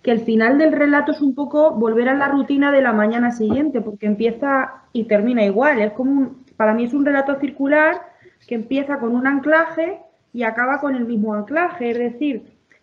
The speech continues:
todo el proceso de me levanto, es la rutina, me miro, me reconozco,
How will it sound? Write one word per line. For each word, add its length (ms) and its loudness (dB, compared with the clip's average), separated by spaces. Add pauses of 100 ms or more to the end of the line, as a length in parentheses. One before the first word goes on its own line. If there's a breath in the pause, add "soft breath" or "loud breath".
todo 280 2
el 100 2
proceso 800 0
de 160 -6
me 180 -6
levanto, 920 -4
es 120 2
la 160 0
rutina, 880 -2
me 260 2
miro, 460 4
me 140 4
reconozco, 960 -2